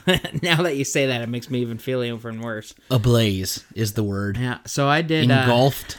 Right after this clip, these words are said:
Speaker 1: yeah, I did crate training with my dog since he's a puppy. And the golden number, they say, is two years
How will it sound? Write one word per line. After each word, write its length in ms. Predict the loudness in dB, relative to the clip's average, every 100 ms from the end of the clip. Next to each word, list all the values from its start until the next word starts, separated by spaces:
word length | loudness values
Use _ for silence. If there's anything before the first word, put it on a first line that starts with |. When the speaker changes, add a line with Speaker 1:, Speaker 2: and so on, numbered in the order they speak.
| -12 -4
Speaker 1:
yeah, 260 | -2 0
I 100 | -2
did 220 | -4 -6
crate 320 | -6 -4 -4 -4
training 300 | -4 -4 -4
with 100 | -4
my 220 | -4 -4
dog 320 | -4 -6 -6
since 180 | -8 -8
he's 140 | -10
a 40 | -10
puppy. 540 | -8 -8 -8 -10 -10 -18 -20 _ _ _ _
And 580 | -8 -6 -6 -6 -8 -8
the 340 | -8 -8 -8 -12
golden 540 | -6 -2 0 0 0 2
number, 400 | 0 0 -2 -4
they 160 | -6
say, 380 | -6 -6 -6 -6
is 200 | -8 -10
two 240 | -6 -2 0
years 760 | 0 0 -2 -2 -4 -8 -16